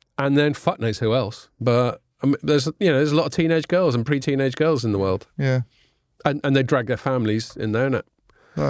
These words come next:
Speaker 2: that's
Speaker 1: There's probably a
Speaker 2: true.
Speaker 1: lo-, there's probably a whole
Speaker 2: There's a lot of,
Speaker 1: constituency of dads
Speaker 2: there's a lot of
Speaker 1: who are
Speaker 2: dads.
Speaker 1: like, "I'm never gonna be able to unsee that."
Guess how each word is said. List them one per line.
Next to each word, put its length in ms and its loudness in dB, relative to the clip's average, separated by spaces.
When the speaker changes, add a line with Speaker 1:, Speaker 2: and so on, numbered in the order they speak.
Speaker 2:
that's 180 0
Speaker 1:
There's 140 2
probably 260 2
a 60 4
Speaker 2:
true. 60 2
Speaker 1:
lo-, 60 -2
there's 160 2
probably 220 0
a 40 -2
whole 140 2
Speaker 2:
There's 160 -4
a 40 2
lot 60 4
of, 40 2
Speaker 1:
constituency 380 0
of 120 -4
dads 400 -2
Speaker 2:
there's 140 -4
a 40 2
lot 120 4
of 120 -2
Speaker 1:
who 60 4
are 40 4
Speaker 2:
dads. 120 4
Speaker 1:
like, 180 2
"I'm 140 0
never 200 4
gonna 80 2
be 100 4
able 60 4
to 140 -2
unsee 540 2
that." 320 -4